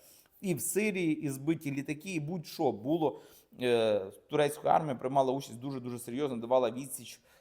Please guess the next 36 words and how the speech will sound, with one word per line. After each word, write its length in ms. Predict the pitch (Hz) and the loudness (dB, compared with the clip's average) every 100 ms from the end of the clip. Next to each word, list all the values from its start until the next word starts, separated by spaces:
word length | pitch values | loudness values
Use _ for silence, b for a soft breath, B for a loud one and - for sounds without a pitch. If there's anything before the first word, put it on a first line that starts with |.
| b | b
е, 160 | - 113 | 2 4
Мордору 480 | 131 151 139 117 107 | 4 2 4 0 0
і 220 | 117 123 | -2 -4
росіянам. 500 | - 117 107 95 95 | -4 -6 -4 -4 -4
Тому 180 | 147 190 | -2 0
нам 360 | 165 190 214 - | 4 4 2 -2
це 100 | 151 | -2
дуже 260 | 151 123 | -2 -2
вигідно 400 | 120 165 170 135 | -2 0 -2 -4
і 60 | 127 | -6
безпечно, 500 | 127 - 147 170 120 | -8 -4 -4 -4 -8
щоб, 160 | - 117 - | -14 -12 -4
е, 160 | 123 107 | -2 -2
сюди 360 | - 123 127 - B B | -4 2 2 2 B B
зайшли 300 | - 117 156 | -10 -4 -4
так 160 | 156 - | -4 2
само 240 | 135 131 | 2 2
і 40 | 110 | -2
турецькі, 500 | - 127 131 - 127 - - 127 | 0 2 2 -4 -6 -8 -12 -6
е, 40 | |
миротворці. 560 | 127 131 127 80 - 127 | -2 0 -2 -6 -10 -8
Хоча 320 | 202 196 254 | -4 2 4
я 140 | 233 185 | 4 0
впевнений, 380 | - 196 180 147 | 2 0 0 -6
що 160 | 131 | -2
Ердоган, 400 | 131 135 143 131 - B B | 0 2 2 0 -8 B B
він 80 | 147 | -10
ж 100 | 143 | -4
не 60 | 170 | -4
просто 500 | - 170 - 107 98 | 0 -2 -2 -6 -4
заводить 460 | 117 120 107 101 98 | -6 -4 -4 -6 -8
сюди 200 | 104 110 | -6 -4
миротворців, 560 | 107 104 90 - 101 | -6 -8 -14 -14 -12
він 240 | 139 208 196 | -8 -8 -8
захоче 440 | 135 147 - - | -8 -6 -8 -6
отримати 580 | 160 180 196 175 175 160 | -4 0 2 2 2 0